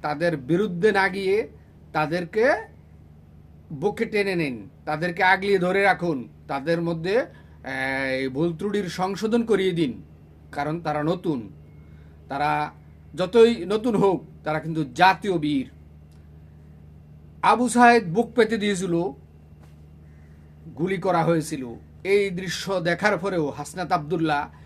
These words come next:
অন্তত দশ বার দশ জায়গায় পুলিশের সামনে এভাবে বুক পেতে দিয়েছিল। তারা জাতীয় বীর, তাদেরকে রাষ্ট্রীয়ভাবে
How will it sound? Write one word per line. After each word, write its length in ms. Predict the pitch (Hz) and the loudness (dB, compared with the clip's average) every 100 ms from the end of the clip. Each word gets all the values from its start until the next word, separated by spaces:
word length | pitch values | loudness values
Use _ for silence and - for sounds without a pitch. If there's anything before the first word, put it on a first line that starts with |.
| - - | -18 -8
অন্তত 480 | 151 151 147 151 127 | -6 -6 -6 -6 -2
দশ 380 | 165 220 220 185 | 4 4 4 4
বার 320 | 202 185 160 | 6 6 4
দশ 280 | 170 233 180 | 6 6 6
জায়গায় 480 | 208 185 170 147 123 - - - | 2 4 4 2 -2 -14 -20 -10
পুলিশের 340 | 190 208 185 | -4 -2 0
সামনে 280 | 190 190 180 | 0 -2 0
এভাবে 320 | 170 165 160 | 0 0 0
বুক 260 | 147 190 226 | 0 0 0
পেতে 220 | 208 170 | -2 -4
দিয়েছিল। 440 | 151 147 123 127 117 78 - - - - - - - - - - - - | -4 -4 -6 -10 -10 -14 -20 -20 -20 -20 -20 -20 -20 -20 -20 -20 -20 -10
তারা 300 | 139 151 147 127 | -2 0 0 2
জাতীয় 420 | 185 190 214 202 | 4 4 4 2
বীর, 400 | 180 190 185 - - - - - - - - - - - | 2 -2 -4 -8 -14 -20 -20 -20 -20 -20 -20 -20 -20 -10
তাদেরকে 360 | 151 156 143 156 | -6 -4 -2 2
রাষ্ট্রীয়ভাবে 1000 | 196 - - 202 175 185 196 214 147 | 2 0 -2 0 4 6 8 6 4